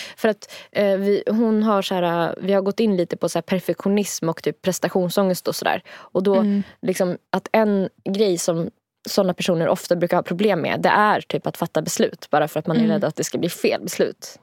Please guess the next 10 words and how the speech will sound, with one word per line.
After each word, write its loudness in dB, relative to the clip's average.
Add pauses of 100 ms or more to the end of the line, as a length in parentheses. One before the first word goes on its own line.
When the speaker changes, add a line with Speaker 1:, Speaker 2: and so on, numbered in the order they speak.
Speaker 1:
Typ. -2
Speaker 2:
Ja. 0 (420)
Speaker 1:
Ehm, 0 (340)
Speaker 2:
Ja. 2
Speaker 1:
och, 4
och 0
så -4
ska 2
jag 2
då 2